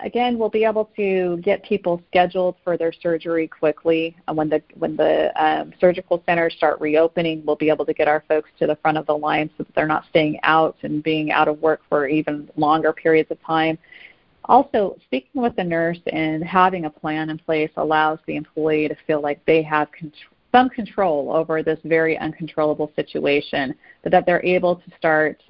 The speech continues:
um, planning and preparing. The nurse will help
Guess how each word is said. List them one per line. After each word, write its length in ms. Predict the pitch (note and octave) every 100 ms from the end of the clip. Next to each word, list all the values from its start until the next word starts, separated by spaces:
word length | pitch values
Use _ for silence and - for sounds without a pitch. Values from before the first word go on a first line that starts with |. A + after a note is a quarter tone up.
| -
um, 240 | D#3 D3+
planning 600 | E3+ A3 G#3+ G3+ G3+ G3
and 100 | E3
preparing. 760 | E3 E3+ - D#3+ E3 E3 E3 E3+ _ _ _ -
The 140 | E3+
nurse 280 | E3+ F#3+ G#3 -
will 140 | F3
help 280 | E3+ F3 E3